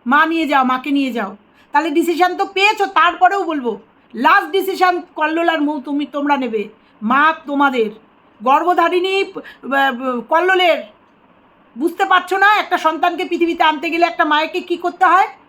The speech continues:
সেই মেয়েকে বলছো তোমাদের উপর, মাকে বলছো তোমাদের উপর ছেড়ে দাও। না,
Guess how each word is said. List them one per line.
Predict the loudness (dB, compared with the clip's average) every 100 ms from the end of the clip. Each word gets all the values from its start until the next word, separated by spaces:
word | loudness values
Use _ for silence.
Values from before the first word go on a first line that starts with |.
| _ -8
সেই | 0 2 2
মেয়েকে | 0 0
বলছো | 0 2 2
তোমাদের | 2 2 0 -2
উপর, | 0 2
মাকে | 2 0
বলছো | -2 -2 0
তোমাদের | -2 -2 -2
উপর | -4 -4
ছেড়ে | -4 -2
দাও। | 2 2
না, | 2 2 2 -2